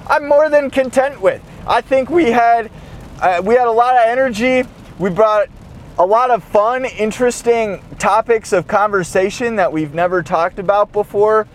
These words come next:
Um, excluding the fruit, we talk about that every damn week, and we're gonna, we're gonna, until I run out of bizarre fruits. We are ac-, ooh, actually, this is interesting.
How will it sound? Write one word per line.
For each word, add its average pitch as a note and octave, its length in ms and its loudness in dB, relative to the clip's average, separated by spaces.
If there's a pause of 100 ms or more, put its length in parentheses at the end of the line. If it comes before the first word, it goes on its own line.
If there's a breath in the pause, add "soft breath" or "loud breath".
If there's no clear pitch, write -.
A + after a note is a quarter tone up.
(580 loud breath)
Um, D3 320 -2
excluding G3 640 0
the D#3 100 0
fruit, F3+ 280 0
we D3 120 -4
talk E3 300 -4
about D3+ 280 -2
that D3+ 120 4
every D3+ 280 0
damn D3 440 -2
week, C#3+ 340 -8 (140)
and C3 300 -6
we're C#3+ 140 -2
gonna, D3 360 0 (240)
we're F3+ 140 -6
gonna, C#4 440 2 (140 loud breath)
until A3+ 300 0
I G#3+ 160 2
run G#3+ 240 0
out G#3+ 160 2
of E3+ 260 0 (380 loud breath)
bizarre F#3 420 2
fruits. F#3+ 480 0 (300 loud breath)
We G3+ 180 2
are A3+ 180 2
ac-, B3+ 300 -2 (180)
ooh, F#3 400 -4 (160)
actually, B3 300 -2
this - 160 0
is F#3 100 -8
interesting. F3 560 -4